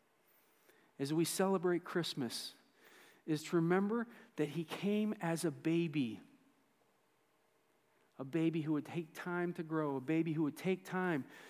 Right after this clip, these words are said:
to get to a place where he could finally do his ministry, and that God was okay with that because he's full of patience for the world that we live in. And the incredible news is we're on the receiving end of that too.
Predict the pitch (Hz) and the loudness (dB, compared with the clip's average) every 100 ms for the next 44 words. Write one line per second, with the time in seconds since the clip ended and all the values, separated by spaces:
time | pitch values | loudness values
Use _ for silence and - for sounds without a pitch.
0 | - - 147 190 - 156 - 190 190 - | -14 -2 2 2 2 -2 0 2 2 2
1 | 160 151 160 - 190 190 196 185 143 180 | -2 0 -2 -2 0 2 4 2 2 0
2 | 165 156 165 180 170 - 147 131 - - | 0 0 2 2 0 -2 -2 -2 -6 -18
3 | - - 151 151 147 156 160 190 196 196 | -20 -10 -2 0 0 0 2 2 0 -2
4 | 185 165 - 170 156 143 123 113 113 - | -2 -4 -4 -4 -2 -4 -4 -4 -6 -10
5 | _ _ _ _ _ _ _ - 151 - | _ _ _ _ _ _ _ -4 -4 0
6 | 160 160 139 - - - 190 156 127 139 | 0 0 -4 -6 -8 -4 -2 0 -2 -6
7 | 127 - 170 156 - 127 - - 131 123 | -10 -6 -2 -2 -2 -6 -6 -8 -6 -4
8 | 139 151 139 123 127 131 131 139 127 117 | 0 0 0 -4 -4 -4 0 0 0 -2
9 | 107 104 - _ _ _ _ _ _ _ | -4 -8 -18 _ _ _ _ _ _ _
10 | _ _ _ _ _ _ _ _ _ _ | _ _ _ _ _ _ _ _ _ _
11 | - 135 131 131 123 175 180 151 135 135 | -14 -6 -2 -2 -2 -2 -2 -2 0 0
12 | 127 117 123 123 139 143 135 127 123 113 | 0 -2 -4 -4 -2 0 0 -2 -4 -4
13 | - 127 120 110 113 110 110 110 - - | -4 -4 -2 -4 -6 -8 -6 -6 -8 -14
14 | _ _ - - 143 113 | _ _ -8 0 0 0